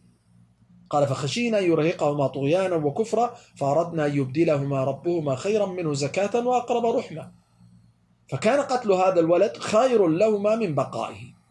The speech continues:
وذلك في علم الله عز وجل، والله عز وجل علم الخضر ذلك وخفي على موسى عليه الصلاة والسلام. فالمقصد من هذا أن الإنسان، يعني لما نقول دائمًا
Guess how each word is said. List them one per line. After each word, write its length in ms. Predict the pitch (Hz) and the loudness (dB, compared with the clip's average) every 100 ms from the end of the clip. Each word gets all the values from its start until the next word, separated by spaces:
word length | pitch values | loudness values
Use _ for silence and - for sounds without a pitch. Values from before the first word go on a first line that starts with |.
| _ _ - - _ _ _ | _ _ -20 -20 _ _ _
وذلك 360 | 113 123 160 160 | -8 -6 -4 -2
في 180 | 175 175 | -2 -2
علم 180 | 208 190 | -2 -2
الله 180 | 196 | 0
عز 280 | 185 151 143 | -2 -2 -2
وجل، 380 | 165 226 233 - - _ - - _ | -2 0 0 -2 -16 _ -20 -20 _
والله 320 | - 135 165 156 | -4 0 2 0
عز 240 | 127 135 | -2 -4
وجل 280 | 123 180 185 | -2 -2 0
علم 320 | 226 262 160 | 0 0 0
الخضر 420 | 127 135 131 120 | -2 -4 -4 -4
ذلك 420 | 127 170 220 - - _ _ - | 0 0 0 -4 -14 _ _ -10
وخفي 400 | 123 196 196 147 | -2 -2 0 0
على 320 | 127 127 127 | 2 0 0
موسى 320 | 131 127 123 | -2 -2 -4
عليه 240 | 117 113 120 | -4 -4 -4
الصلاة 420 | - 117 120 123 123 | -6 -6 -6 -6 -8
والسلام. 480 | 95 - - 107 - - _ _ _ _ _ - | -10 -10 -12 -20 -20 -20 _ _ _ _ _ -6
فالمقصد 460 | 139 247 - 196 170 | -2 -2 0 -2 0
من 140 | 143 | 0
هذا 420 | 156 131 131 - _ _ - | 2 2 -2 -4 _ _ -4
أن 100 | 147 | -2
الإنسان، 480 | 156 143 180 156 139 | -2 0 0 0 -2
يعني 240 | 127 139 | -2 -2
لما 200 | 151 160 | 0 0
نقول 340 | 156 170 156 | 0 0 0
دائمًا 420 | 143 156 143 139 | 2 0 0 -4